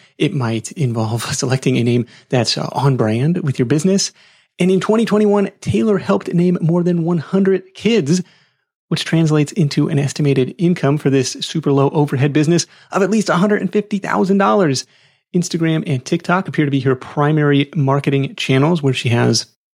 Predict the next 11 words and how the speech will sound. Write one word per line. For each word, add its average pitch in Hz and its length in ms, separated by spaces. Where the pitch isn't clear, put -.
some - 140
pretty 143 140
serious 135 320
followings, 165 420
twenty-nine 131 420
thousand 127 460
on 117 160
Instagram 139 540
and 110 160
seventy 139 340
thousand 123 420